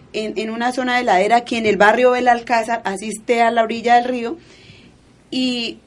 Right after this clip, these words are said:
no se le ha dado solución. Es, la señora ha puesto tutelas para que le contesten un derecho de petición. En esto nos damos cuenta que es necesario que haya voluntad política.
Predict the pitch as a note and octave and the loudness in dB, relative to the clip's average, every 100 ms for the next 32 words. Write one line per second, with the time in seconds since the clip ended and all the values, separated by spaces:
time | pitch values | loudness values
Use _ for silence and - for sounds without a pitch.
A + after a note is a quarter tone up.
0 | _ - B3+ C#4 C#4 D#4+ B3+ A#3 C4 C#4+ | _ -4 0 2 2 2 2 2 2 0
1 | D4+ A#3 - D4 D4+ C#4+ - _ _ _ | -4 -6 -8 -4 -4 -8 -18 _ _ _
2 | A3 A3 A#3 A#3+ A#3 G#3 G#3+ A3 G#3+ A3+ | -4 0 -2 -2 -2 0 0 -4 -8 -10
3 | A3 G#3+ F3 B3+ C4 D#4+ D#4+ D4 C4+ C4+ | -8 -10 2 4 4 0 0 4 4 4
4 | C#4 C4 C4+ B3 A#3+ - E4+ F4 - G3 | 0 0 -2 -4 -4 0 0 0 -6 -10
5 | - - _ _ _ A#3+ B3 A#3 B3 B3 | -10 -16 _ _ _ -12 -6 -4 -6 -6
6 | B3 A#3+ A#3 G3 G#3 F#3 - - - - | -8 -8 -12 -16 -10 -10 -10 -20 -20 -20
7 | - - - _ - - _ - C4 B3+ | -20 -20 -20 _ -20 -20 _ -4 0 0
8 | A#3+ - C#4 D#4 - F4 F#4+ - A#3+ B3 | -2 2 4 4 2 0 0 -6 -6 -2
9 | A#3 A#3 B3+ D#4 C#4+ D4 C#4+ A#3+ A#3 C4+ | -2 -2 -4 -2 -2 -2 -4 -6 -4 -4
10 | C#4+ C#4 B3+ - C#4+ C#4+ D4+ D#4+ - - | -2 -2 -4 -2 0 0 -2 -4 -8 -12
11 | B3+ G#3+ G#3+ A3+ B3 G#3+ F#3+ F#3 A3+ A#3 | -6 -4 -2 -4 -6 -6 -6 -6 -10 -2
12 | D4 D#4+ - E3+ | -2 -2 -10 -14